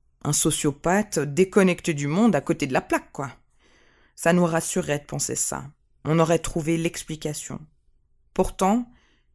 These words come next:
il semble avoir toute sa tête et est doté d'une grande intelligence et d'une mémoire phénoménale.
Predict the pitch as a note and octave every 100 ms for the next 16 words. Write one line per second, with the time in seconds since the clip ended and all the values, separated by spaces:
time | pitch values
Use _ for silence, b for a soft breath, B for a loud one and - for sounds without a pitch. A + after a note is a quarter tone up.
0 | _ - F3+ - A#3 A3 G3+ G3+ - B3
1 | B3+ B3+ D3 C#3 - - - D#3 D#3 D#3
2 | D#3 F#3 D3+ E3 D#3 D#3 G#3+ F#3 E3+ E3+
3 | D#3 D3+ D3 E3+ G3 - b b b b
4 | b D#3 D#3+ D#3+ D3+ E3 F#3+ G3 - -
5 | A3 F#3+ D#3+ C#3+ C3 B2+ C#3+